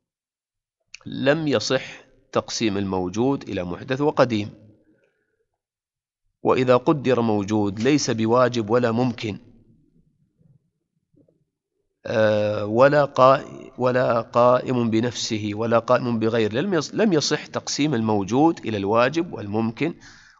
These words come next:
والقائم بنفسه والقائم بغيره. ومعلوم أن التقسيم المعلوم بالاضطرار لا يفسد بتقدير نقيضه أو ما يستلزم نقيضه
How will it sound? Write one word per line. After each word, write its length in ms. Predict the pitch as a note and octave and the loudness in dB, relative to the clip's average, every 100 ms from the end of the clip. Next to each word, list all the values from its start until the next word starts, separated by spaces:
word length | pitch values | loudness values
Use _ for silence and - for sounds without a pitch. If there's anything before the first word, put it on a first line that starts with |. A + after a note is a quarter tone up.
| - | -4
والقائم 720 | E2+ E2 - A2 B2 - G#2+ | -4 -4 0 6 6 6 0
بنفسه 360 | G#2+ A#2+ - | -2 -2 -2
والقائم 440 | E3+ A2+ A#2+ C#3+ C#3+ | -2 0 0 0 0
بغيره. 580 | F3+ G#3+ E3 C3 B2 - - | 2 4 2 -2 -12 -18 -6
ومعلوم 400 | A#2+ F#2 A#2 E3 | -4 0 2 2
أن 200 | G#2+ G#2 | 0 -4
التقسيم 720 | G#2 - G#2+ - - D3+ F#3 D#3+ | -6 -8 -10 -6 0 0 0 -2
المعلوم 920 | A#2 G#2+ G2+ A#2 B2+ A#2 G#2+ - - - _ _ | 0 0 0 2 2 2 -2 -10 -20 -20 _ _
بالاضطرار 1000 | A#2+ A2+ A2+ G#2+ A2 B2+ D3 - - - _ _ _ _ | -2 -2 -2 0 4 6 4 0 -16 -20 _ _ _ _
لا 200 | D#3+ A3 | 4 4
يفسد 480 | F#3+ F#3 - D#3+ C#3+ | 4 0 0 -2 -2
بتقدير 840 | A#2 - A2+ A2+ A2 C#3+ E3 F3 A2+ | -4 -4 -6 -6 0 4 4 4 0
نقيضه 840 | G2 A#2+ G#2 G2+ G2 G#2 G2 - _ - - B2 | -2 -4 -2 -2 -4 -2 -4 -6 _ -20 0 6
أو 160 | D#3+ | 6
ما 220 | C#3+ D3+ D#3 | 6 2 2
يستلزم 680 | A#2 - A2+ A#2+ C#3+ F3+ A2 | 0 -2 -2 -2 -2 -2 -4
نقيضه 560 | F#2 G2 F#2+ D#2+ F2 | -6 -8 -8 -10 -12